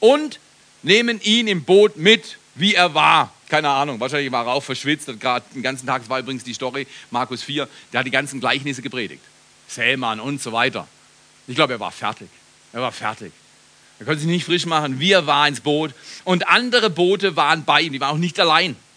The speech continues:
Abends auf dem See Genezareth, der ist nicht ganz ungefährlich, der See. Man sagt, weil es so Berge drumherum ist, da kann es ganz schnell zu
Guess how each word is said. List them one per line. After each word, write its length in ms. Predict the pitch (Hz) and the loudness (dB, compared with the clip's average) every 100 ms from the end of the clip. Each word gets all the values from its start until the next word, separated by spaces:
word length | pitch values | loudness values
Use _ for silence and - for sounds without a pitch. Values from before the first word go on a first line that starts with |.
| _ _ _ | _ _ _
Abends 540 | 117 160 233 240 214 | 0 2 0 -4 -8
auf 120 | - 156 | -10 -10
dem 80 | |
See 180 | 143 175 | -4 -4
Genezareth, 560 | 165 170 185 196 190 202 180 | -2 -2 -2 -2 -4 -6 -6
der 100 | 160 | -6
ist 120 | 165 | -6
nicht 140 | 180 | -8
ganz 220 | 185 175 | -6 -6
ungefährlich, 500 | 170 170 170 170 165 | -8 -8 -6 -4 -4
der 120 | 165 165 | -6 -6
See. 320 | 165 170 170 _ | -4 -4 -8 _
Man 200 | 135 139 | -8 -6
sagt, 440 | 135 147 170 175 | -2 0 0 -2
weil 140 | 143 147 | -2 -2
es 80 | 143 | -4
so 80 | |
Berge 340 | 139 139 156 165 | -4 0 0 0
drumherum 480 | 139 156 143 170 185 | -4 -6 -4 -4 -4
ist, 220 | 180 - - - | -6 -8 -14 -6
da 80 | 143 | -2
kann 220 | 139 170 | 2 2
es 160 | 185 - | 2 -2
ganz 280 | 165 185 180 | -2 0 -4
schnell 460 | - 156 170 180 | -2 0 2 2
zu 400 | 175 160 165 165 | -2 -6 -4 -6